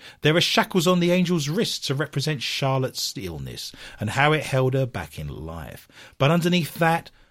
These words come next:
I want there to be demons holding on to the angel's feet to represent the cancer that ultimately took her away. So if people wish to see the tattoo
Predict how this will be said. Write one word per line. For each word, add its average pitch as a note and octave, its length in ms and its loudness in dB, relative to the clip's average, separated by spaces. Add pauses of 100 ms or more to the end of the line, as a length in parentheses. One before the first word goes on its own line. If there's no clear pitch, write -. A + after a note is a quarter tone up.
(180)
I G#2 100 -2
want A#2 300 -2
there B2+ 140 0
to - 160 -4
be A#2 200 0
demons A#2 580 0
holding E3 320 4
on E3 120 4
to E3 100 0
the D#3+ 140 4
angel's D#3+ 320 2
feet G3 340 -2
to - 100 -2
represent C#3 500 -4
the B2+ 80 -4
cancer - 640 -6 (320)
that - 200 -2
ultimately A2 800 -4 (320)
took - 280 -4
her F2+ 180 -4
away. F2 480 -6
So - 140 -4
if - 100 -6
people A3+ 260 2
wish G#3+ 140 4
to D#3+ 80 -4
see A3 220 0
the F3+ 100 4
tattoo F#3+ 720 2